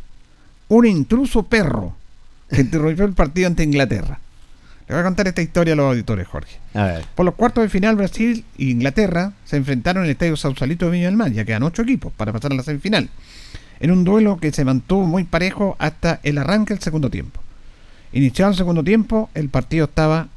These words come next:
Speaker 1: uno a uno cuando un juguetón quiltro ingresó a la cancha.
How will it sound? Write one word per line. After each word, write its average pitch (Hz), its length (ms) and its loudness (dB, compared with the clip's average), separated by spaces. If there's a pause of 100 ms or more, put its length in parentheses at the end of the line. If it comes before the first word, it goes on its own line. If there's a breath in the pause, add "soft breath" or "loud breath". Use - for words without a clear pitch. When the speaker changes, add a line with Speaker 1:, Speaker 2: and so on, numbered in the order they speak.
(140)
Speaker 1:
uno 196 380 4 (100)
a 156 80 2
uno 143 400 2 (460 soft breath)
cuando 170 260 4
un 160 80 0
juguetón 160 520 2
quiltro 185 640 -2
ingresó 131 420 0
a 101 40 -2
la 104 80 -2
cancha. - 400 -14